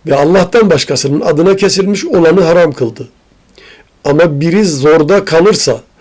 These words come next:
haksızlığa sapmadıkça, sınırı aşmadıkça kendisine günah yoktur. Biliniz ki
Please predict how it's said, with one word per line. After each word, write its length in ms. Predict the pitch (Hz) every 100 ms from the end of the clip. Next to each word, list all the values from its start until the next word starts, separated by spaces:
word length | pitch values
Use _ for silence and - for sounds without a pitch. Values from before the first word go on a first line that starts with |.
| - - -
haksızlığa 640 | 131 127 180 160 170 190
sapmadıkça, 720 | 196 202 233 156 127 - 113 113 _ - -
sınırı 500 | - - 170 180 226
aşmadıkça 640 | 240 170 151 127 127 - - - - - -
kendisine 600 | - 156 160 - 180 190
günah 400 | 156 170 190 139
yoktur. 360 | 160 - - - _ _ - - _
Biliniz 440 | 147 185 196 160 135
ki 380 | - 180 202